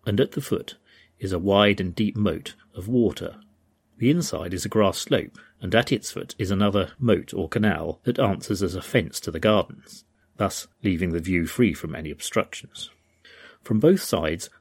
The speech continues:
the views are very fine towards the city. Houses, palaces, church towers, and the sublime cathedral rearing its airy pinnacles in the midst. On the side next to the country, vineyards, cornfields,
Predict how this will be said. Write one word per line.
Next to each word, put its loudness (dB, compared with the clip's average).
the -2
views 4
are 4
very 0
fine -4
towards -10
the -8
city. -10
Houses, 0
palaces, -4
church 0
towers, -6
and -2
the -6
sublime 0
cathedral -2
rearing 6
its -6
airy 4
pinnacles -2
in -6
the -8
midst. -6
On 0
the 0
side 2
next 0
to 0
the -4
country, -6
vineyards, 2
cornfields, 0